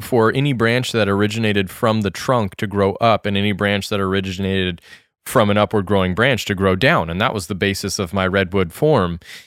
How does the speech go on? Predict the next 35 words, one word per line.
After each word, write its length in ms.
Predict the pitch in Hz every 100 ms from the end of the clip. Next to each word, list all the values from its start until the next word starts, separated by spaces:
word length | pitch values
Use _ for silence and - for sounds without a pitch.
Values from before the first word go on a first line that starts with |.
| _ _
Um, 340 | 113 101 98 98
and 140 | 131
as 220 | 135 139 131
I 120 | 113
kind 220 | - 139
of 140 | 107
walked 340 | 107 120 135 -
through 220 | 123 113
all 100 | 107
the 120 | 101
groves 520 | 92 107 107 104 95
and 140 | 101 95
sort 260 | - 107
of 140 | 98 -
calibrated 760 | 120 117 123 107 101 95 92 -
to 400 | - 107 98 95
each 240 | 117 104
of 160 | 110 90
the 80 | 98
conditions, 600 | - 92 98 - 98 90
which 160 | 95 -
vary 360 | 98 95 95
as 180 | 92 87
you 60 | 95
move 260 | 92 90 82
south 380 | 107 92 92
in 80 | 90
terms 240 | - 90 85
of 100 | 82
temperature, 480 | 98 92 87 92
rainfall, 600 | 87 92 92 - 92 87 85
inland 400 | 92 92 87 82
versus 420 | 87 - 85 78
coastal 640 | - 95 - 90 87 -
orientation, 840 | 101 92 90 87 101 95 - 90